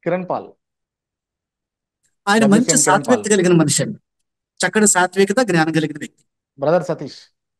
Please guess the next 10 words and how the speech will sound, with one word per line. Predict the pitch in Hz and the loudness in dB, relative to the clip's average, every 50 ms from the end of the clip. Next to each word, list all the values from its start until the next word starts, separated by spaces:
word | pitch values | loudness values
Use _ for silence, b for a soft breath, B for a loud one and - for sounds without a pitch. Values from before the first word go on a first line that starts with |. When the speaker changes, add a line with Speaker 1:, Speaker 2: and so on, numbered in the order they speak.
| _ _ _ - | _ _ _ -8
Speaker 2:
ఆ, | 185 185 185 175 175 175 170 165 165 160 | -2 0 2 2 2 0 -2 -8 -16 -8
మంచి | 160 175 196 247 240 - 285 | -2 0 0 0 0 -2 0
ఆత్మల | 269 185 190 220 - _ 247 254 | 0 2 0 0 0 _ -2 0
సంపాదకుడు. | 240 - 208 196 190 - 190 - _ _ _ _ _ _ _ _ _ _ _ _ _ _ _ _ _ _ _ _ _ _ | 0 0 -2 0 0 0 -2 -2 _ _ _ _ _ _ _ _ _ _ _ _ _ _ _ _ _ _ _ _ _ _
Speaker 1:
Brother | - 123 131 143 151 147 | -10 -6 -4 -2 -2 -2
Anil. | 143 139 151 139 107 - _ _ _ _ _ _ _ _ _ _ _ _ _ _ _ _ _ _ _ _ _ _ _ _ _ _ _ _ _ _ _ _ _ _ _ _ _ _ _ _ _ _ _ _ | -2 -4 -6 -8 -10 -12 _ _ _ _ _ _ _ _ _ _ _ _ _ _ _ _ _ _ _ _ _ _ _ _ _ _ _ _ _ _ _ _ _ _ _ _ _ _ _ _ _ _ _ _
Speaker 2:
మంచి | 170 220 240 - 262 | 0 2 2 2 4
ఆత్మవరాలు | 233 196 214 214 - 226 220 214 220 202 | 2 2 2 0 -2 0 2 2 2 2
కలిగిన | 196 196 175 165 170 170 | 0 -2 -4 -4 -2 -2
వ్యక్తి. | 156 143 - - 135 | -4 -6 -6 -10 -18